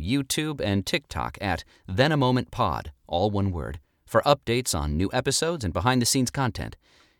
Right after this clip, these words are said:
If you have any feedback, comments, concerns, or kudos,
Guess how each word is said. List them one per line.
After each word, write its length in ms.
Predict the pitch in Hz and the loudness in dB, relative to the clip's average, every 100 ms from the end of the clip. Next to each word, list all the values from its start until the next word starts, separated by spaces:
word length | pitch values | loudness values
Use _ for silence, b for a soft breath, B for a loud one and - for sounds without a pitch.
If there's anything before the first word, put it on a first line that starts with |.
| - | -6
If 80 | 95 | 2
you 60 | |
have 140 | 117 104 | 4 6
any 140 | 85 | 2
feedback, 600 | 76 214 180 143 135 - | 0 0 2 4 4 4
comments, 440 | - 139 139 131 - | 2 4 4 0 -2
concerns, 520 | 95 - 131 143 143 | -2 0 0 0 -4
or 100 | - | -8
kudos, 520 | - 214 - - | -4 -2 0 -2